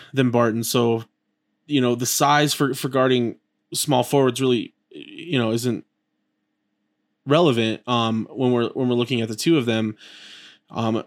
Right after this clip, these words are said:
on the defensive end. But Beasley is young,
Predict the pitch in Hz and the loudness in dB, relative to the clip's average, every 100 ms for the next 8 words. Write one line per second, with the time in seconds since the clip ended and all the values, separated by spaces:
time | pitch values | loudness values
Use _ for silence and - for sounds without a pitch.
0 | - 131 120 120 220 147 117 110 101 107 | -4 -2 0 0 2 2 0 -4 -4 -8
1 | - _ _ _ _ _ _ - _ _ | -12 _ _ _ _ _ _ -20 _ _
2 | _ _ _ - - - - _ _ _ | _ _ _ -16 -14 -14 -20 _ _ _
3 | 143 175 185 175 - _ - 151 214 233 | 0 4 4 2 -2 _ -18 0 2 4
4 | 226 196 143 170 175 135 135 | 4 2 4 4 6 4 2